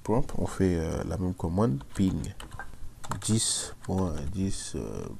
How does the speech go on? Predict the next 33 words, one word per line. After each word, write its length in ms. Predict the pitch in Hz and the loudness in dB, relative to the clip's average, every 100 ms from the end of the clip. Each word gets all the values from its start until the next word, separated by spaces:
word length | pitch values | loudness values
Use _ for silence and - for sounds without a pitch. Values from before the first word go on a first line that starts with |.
| - - - - - | -8 -8 -8 -8 -6
oups, 440 | 98 - - - - - - - | -6 -6 -8 -8 -8 -8 -8 -6
ça 80 | |
va 60 | - | -6
pas 140 | - | -4
le 60 | 82 | -4
faire, 280 | - 113 160 208 - - - - - - - - - - - - - - | 4 4 4 0 -4 -4 -6 -8 -12 -4 -2 -2 -6 -12 -8 -8 -8 -8
point 200 | - 95 - - - | 0 0 0 -8 -2
dix 380 | 98 - - - - - - | 0 0 -2 -6 -10 -12 -6
point 260 | 90 90 82 73 - - | -4 -2 -2 -6 -8 -8
dix 300 | - 95 - - | -2 0 -2 -4
point 220 | - 87 85 | -2 0 4
vingt, 240 | 101 156 - | 6 4 2
puisqu'on 260 | - - | -8 0
avait 200 | 95 90 | 2 2
dit 160 | 85 104 | 2 0
que 220 | - 113 151 - | 2 2 2 -2
c'était 340 | - - 101 139 - - - - | -2 2 2 0 -4 -10 -14 -6
la 60 | - | -4
point 240 | - 92 | -2 0
vingt 180 | 90 - - | 6 8 8
pour 140 | 87 | 6
la 100 | 82 | 4
machine 440 | 85 - - 110 | 4 2 0 0
B. 80 | 80 69 - - | -2 -4 -6 -8
On 60 | 95 | -6
fait, 260 | - 98 131 - - - - - - - - | 0 0 -2 -10 -10 -10 -12 -14 -16 -12 0
vous 80 | |
verrez 260 | 101 101 117 | 6 8 6
que 100 | 127 | 6
lorsque 220 | 110 - | 4 2
vous 160 | 104 98 | 0 0
verrez, 480 | 101 95 98 101 82 | 4 4 4 4 2
euh, 220 | 78 | 0